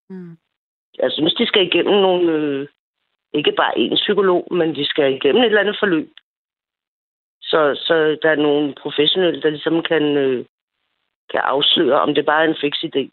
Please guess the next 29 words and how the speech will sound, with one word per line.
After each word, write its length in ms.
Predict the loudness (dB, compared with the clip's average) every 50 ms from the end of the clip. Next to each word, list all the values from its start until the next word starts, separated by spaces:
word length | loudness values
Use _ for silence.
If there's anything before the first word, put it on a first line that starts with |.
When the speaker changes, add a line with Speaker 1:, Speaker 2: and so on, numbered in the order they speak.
| _
Speaker 2:
eller 160 | -2 0 0
om 160 | 0 0 -2 -4 -4
det 100 | -6 -2
virkelig 300 | -2 -4 -2 0 0 0
er 80 | 0 0
sådan, 280 | -2 -4 -4 -2 -2
der. 200 | 0 0 -2 -2 -4 _ _ _ _ _ _ _ _ _ _ _ _ _ _ _ _ _ _ _
Jeg 100 | -6 -4
synes 140 | -2 0 0
ikke, 180 | 2 0 0 -2
altså, 140 | -2 -2 -2
man 120 | -2 -2
skal 160 | -2 -2 -2 0
ikke 120 | 0 0
bare 380 | 0 0 0 0 -2 -2 -4 -8 -14 _ _ _
sige, 360 | -20 -12 -10 -8 -8 -6 -2
"Ja, 120 | 0 2 2
ja, 140 | 4 2 0
det 140 | 0 -4 -6
får 120 | -6 -6
du 80 | -6 -6
bare," 240 | -6 -6 -6 -6 -10 -14 -16
som 180 | -12 -4 -2
om 140 | -2 -2 -2 -6
det 80 | -4 -2
var 100 | -2 -2
en 100 | -2 -4
pose 240 | -6 -4 -2 -2 -2
slik. 180 | -2 -4 -4